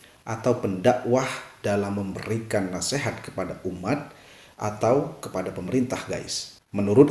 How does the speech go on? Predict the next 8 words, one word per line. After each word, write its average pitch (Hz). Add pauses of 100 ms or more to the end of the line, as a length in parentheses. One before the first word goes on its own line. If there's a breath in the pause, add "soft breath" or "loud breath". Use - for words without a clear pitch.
(120)
Habib 123
Hasan 120
bin 113
Ali 107
Al-Muhdar, 104 (560 soft breath)
sebagai 98
seorang 113
pendakwah, 98